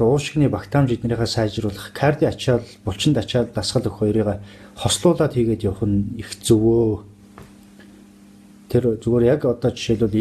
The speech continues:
илүү чирэгч гэж байгаа, илүү галбирч гэж байгаа хүмүүс бол аль бол, аль альний сонгоод хийгээд явах нь бол зөв шүү.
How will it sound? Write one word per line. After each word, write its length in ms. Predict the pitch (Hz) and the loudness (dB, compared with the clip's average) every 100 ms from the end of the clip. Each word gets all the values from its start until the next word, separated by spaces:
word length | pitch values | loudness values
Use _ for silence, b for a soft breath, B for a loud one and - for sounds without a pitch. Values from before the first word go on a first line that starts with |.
| 110 | 2
илүү 120 | 156 | 0
чирэгч 400 | - 123 117 - - | 2 2 2 -4 -10
гэж 80 | - 117 | -4 0
байгаа, 160 | 110 101 | 0 0
илүү 200 | 98 139 | 2 2
галбирч 380 | - 107 101 107 | 2 -2 -4 -10
гэж 80 | - | -10
байгаа 160 | - 113 | -4 -2
хүмүүс 240 | 101 98 101 | -2 -4 -6
бол 200 | 101 98 | -6 -2
аль 160 | 101 120 | 0 0
бол, 160 | 117 - - B B B B - 117 | -2 -4 -16 B B B B -8 -2
аль 160 | 117 | 2
альний 240 | 107 127 123 | 2 0 -2
сонгоод 400 | 104 101 104 101 | -2 -2 -2 -2
хийгээд 240 | 98 92 | -4 -2
явах 160 | 95 - | -4 -2
нь 80 | 95 | -4
бол 160 | 90 | -4
зөв 160 | - 87 | -6 -8
шүү. 320 | - 123 135 | -2 0 2